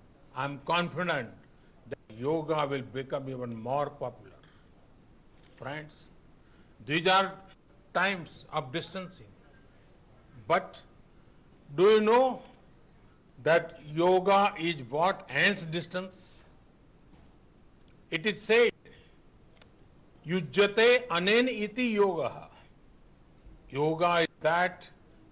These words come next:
which joins or brings things together. Yoga ends various kinds of distance. Distance between our mind and body, which is the root cause of many problems.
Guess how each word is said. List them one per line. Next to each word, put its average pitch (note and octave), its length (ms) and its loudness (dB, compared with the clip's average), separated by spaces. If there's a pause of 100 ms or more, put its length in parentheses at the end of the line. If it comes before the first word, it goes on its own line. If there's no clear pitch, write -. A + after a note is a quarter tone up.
(120)
which C#3+ 160 -6 (120)
joins G3 720 -2 (460)
or D3+ 220 2 (220)
brings G#3+ 380 0
things F3+ 360 -8
together. C#3 500 -8 (1500)
Yoga C#3 280 -4 (140)
ends D3+ 300 -4
various E3+ 520 -8
kinds D3+ 320 -10
of C#3 140 -10
distance. - 720 -18 (1120)
Distance D#3 500 -4
between D#3 380 -6
our C#3+ 180 -4
mind D3+ 360 -4
and C3+ 200 -8
body, C3+ 240 -2 (1000)
which C3+ 180 -12
is D3+ 120 -8
the C3 120 -4
root D#3 320 -12
cause D3 360 -2
of C#3 240 -6
many F#3 420 -6
problems. - 840 -18